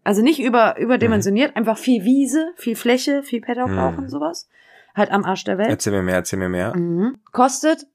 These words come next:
Speaker 1: zwei Komma eins Millionen.
Speaker 2: Mensch, Portokasse?
Speaker 1: Ja, genau. Ich suche noch den passenden Sponsor. Ich hab ja nicht gesagt, dass ich's mir leisten kann. Wenn ich aber jetzt hier bei uns gucke, ne,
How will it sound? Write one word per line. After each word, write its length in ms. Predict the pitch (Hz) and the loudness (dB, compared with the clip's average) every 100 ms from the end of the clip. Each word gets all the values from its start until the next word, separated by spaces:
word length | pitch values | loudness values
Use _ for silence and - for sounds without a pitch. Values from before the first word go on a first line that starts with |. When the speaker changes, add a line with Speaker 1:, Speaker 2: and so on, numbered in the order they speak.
| _ _ _ - | _ _ _ -4
Speaker 1:
zwei 220 | - 214 | 0 2
Komma 220 | 233 208 | 2 2
eins 260 | 185 196 190 | 2 0 -2
Millionen. 480 | 175 170 185 269 - _ _ _ | 0 2 0 -2 -6 _ _ _
Speaker 2:
Mensch, 320 | 95 87 - | 0 0 -2
Portokasse? 600 | - 90 98 - 113 - | -2 -2 -2 -6 -8 0
Speaker 1:
Ja, 200 | 180 175 165 - - 349 262 285 | 2 2 0 -8 -2 0 2 4
genau. 280 | 311 339 427 381 | 4 4 0 -2
Ich 180 | 381 208 | 0 2
suche 280 | 202 311 247 | 4 4 4
noch 160 | 196 202 | 4 2
den 160 | 196 | 0
passenden 380 | 185 202 202 180 | 2 0 2 -2
Sponsor. 400 | - 208 202 156 | 0 0 2 0
Ich 100 | 170 | 0
hab 80 | 196 | -2
ja 80 | 190 | -2
nicht 160 | 202 | -2
gesagt, 320 | 233 214 254 240 | -2 -2 -2 -2
dass 80 | |
ich's 120 | 240 247 | -4 -2
mir 80 | 220 | 2
leisten 340 | 214 208 170 | 0 -2 -12
kann. 220 | 160 156 _ - - | -12 -14 _ -20 -6
Wenn 160 | 214 254 | 0 2
ich 160 | 294 254 | 4 4
aber 100 | 254 | 4
jetzt 240 | 247 247 | 2 0
hier 240 | - 294 | 0 0
bei 120 | 202 202 | 2 2
uns 300 | 247 254 - | 2 0 -4
gucke, 360 | 156 - - _ | -10 -8 -14 _
ne, 220 | - 254 | 0 2